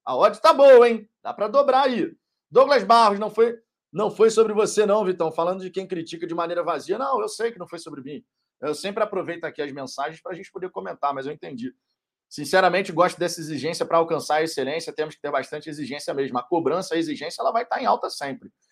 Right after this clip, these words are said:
Isso aí não tem a menor sombra de dúvida. Cobrança, pressão, tudo isso vai existir quando você trabalha num time grande. Isso aí não tem,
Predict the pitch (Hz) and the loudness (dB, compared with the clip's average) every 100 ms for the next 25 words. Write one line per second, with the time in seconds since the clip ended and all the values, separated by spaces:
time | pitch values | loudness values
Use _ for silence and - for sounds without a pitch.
0 | _ - - 156 170 185 170 180 180 190 | _ -6 -2 -2 0 0 2 0 0 -2
1 | 185 180 147 123 104 - _ _ _ _ | -4 -4 -4 -4 -8 -12 _ _ _ _
2 | _ _ 151 147 139 180 208 - 139 107 | _ _ 0 4 4 6 4 0 -6 -8
3 | 98 _ 139 131 - 143 165 165 120 - | -10 _ -2 -2 -4 2 4 4 2 -8
4 | 262 349 220 320 - 120 196 226 160 - | -4 -2 0 -2 -2 -4 -2 -4 -10 -14
5 | 208 - 180 - 170 180 139 139 160 175 | -14 -12 -10 -10 -6 -6 -4 -6 -8 -14
6 | 262 - 139 110 101 117 123 147 160 180 | -10 -4 -4 -4 -10 -8 -8 -6 -8 -8